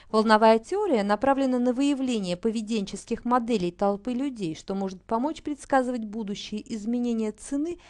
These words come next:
на бирже с более высокой вероятностью. Графическим представлением волновой теории является волновая диаграмма. В ней направленные ценовые движения называются волнами,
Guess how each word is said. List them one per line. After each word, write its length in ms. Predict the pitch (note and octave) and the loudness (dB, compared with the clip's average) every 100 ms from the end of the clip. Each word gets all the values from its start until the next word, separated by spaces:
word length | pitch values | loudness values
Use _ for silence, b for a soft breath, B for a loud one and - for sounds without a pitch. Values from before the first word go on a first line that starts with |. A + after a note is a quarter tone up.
| B | B
на 240 | A3+ A#3 A3 | 0 2 2
бирже 480 | A3+ D#4+ A3+ E3+ - | 2 0 0 -6 -6
с 160 | F#3 | -10
более 520 | G#3 C4+ D#4+ G3 E3+ - | -6 0 4 4 2 -4
высокой 540 | G3+ A3+ - D4 C#4 | -6 -6 -6 -4 -2
вероятностью. 1040 | B3+ C4+ C#4 A3+ E3+ - D#3+ - - F3 F3+ _ _ _ _ - | 2 4 2 2 -2 -2 -10 -12 -16 -18 -18 _ _ _ _ 0
Графическим 760 | A#3 B3 B3 C4+ A3+ - A3 | 6 6 6 -2 -4 -6 -6
представлением 720 | G#3+ A#3 - B3 A#3 G3+ F#3+ F#3+ | -6 -6 2 2 2 0 -2 -2
волновой 400 | A#3+ C4 C#4+ C#4+ | 0 0 0 -4
теории 340 | - F#4+ D4 | -2 0 0
является 640 | A3 A3+ C#4+ D4 - G3+ - | 0 2 4 2 2 -4 0
волновая 640 | A3+ C4 C#4 C#4+ E4 D4+ | 0 2 2 4 4 4
диаграмма. 800 | A3+ C4+ C4 B3 G#3+ E3+ D#3 D#3 _ | 4 2 4 2 2 0 -6 -12 _
В 160 | G#3 | -4
ней 100 | A#3+ | 0
направленные 640 | A#3+ B3 C4 A#3 A#3 A#3+ | 2 2 4 4 2 0
ценовые 400 | A#3+ B3+ B3 C4 | -2 -2 -2 0
движения 520 | B3 B3 D4+ F4+ D4+ A3+ | -2 -2 -2 0 0 2
называются 680 | A#3+ C4 D#4 D#4 - D#4+ D4 | 0 2 4 4 0 -6 -6
волнами, 760 | G#3 A3+ G#3+ G3+ G3+ F#3+ F#3 | -4 0 0 0 -2 -6 -8